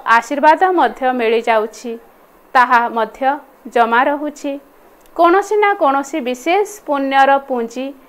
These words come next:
ଜମା ଥିବା କାରଣରୁ ଏହି ଆତ୍ମାକୁ ବିଶେଷ ପାର୍ଟ ମିଳିଛି। ନିର୍ବିଘ୍ନ ଭାବରେ ରଥ ଚାଲିଥିବ, ଏହା ମଧ୍ୟ ଡ୍ରାମାର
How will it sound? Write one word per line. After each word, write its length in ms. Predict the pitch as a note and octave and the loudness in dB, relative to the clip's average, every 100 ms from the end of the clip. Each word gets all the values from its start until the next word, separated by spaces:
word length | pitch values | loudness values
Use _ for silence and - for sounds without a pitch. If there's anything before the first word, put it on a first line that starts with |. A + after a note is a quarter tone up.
| _ _ _ A3+ | _ _ _ -2
ଜମା 380 | B3+ B3 D4 E4+ | 2 4 2 0
ଥିବା 360 | - B3+ B3 | -2 0 0
କାରଣରୁ 680 | B3 A3+ A3+ B3 D4 D#4 C4 - - - - - | 4 4 4 0 -2 -4 -6 -10 -20 -20 -6 0
ଏହି 280 | D4 D#4+ - | 2 2 2
ଆତ୍ମାକୁ 760 | A#3 A#3+ - D#4+ F4+ F4 B3 B3 - _ _ - | 2 2 0 0 0 -2 -6 -6 -14 _ _ -6
ବିଶେଷ 600 | D4+ D#4 F#4+ G4 - - - | -4 0 0 -2 -4 -8 2
ପାର୍ଟ 300 | A#3+ A#3+ C4 | 4 4 0
ମିଳିଛି। 640 | B3 A3+ A3 - A#3+ A#3+ - _ _ _ - | -2 -2 -2 -6 -16 -16 -20 _ _ _ -4
ନିର୍ବିଘ୍ନ 580 | B3+ C#4 D4 D#4+ D#4+ D#4+ | 0 0 0 -4 -2 -2
ଭାବରେ 520 | C#4+ B3 A3+ B3 C#4 | 0 0 4 4 2
ରଥ 320 | C4 A3+ - A#3 - - | 0 -2 -4 -10 -6 0
ଚାଲିଥିବ, 680 | A#3 A#3+ B3+ E4+ D#4 B3+ C4 - - | 2 2 -4 -4 -4 -4 -6 -16 -4
ଏହା 220 | A#3+ D4 | 0 2
ମଧ୍ୟ 400 | D#4+ E4+ E4 E4 | 2 0 0 -2
ଡ୍ରାମାର 640 | C4+ A#3+ A3+ A#3+ C4 A#3 | 0 2 2 2 0 0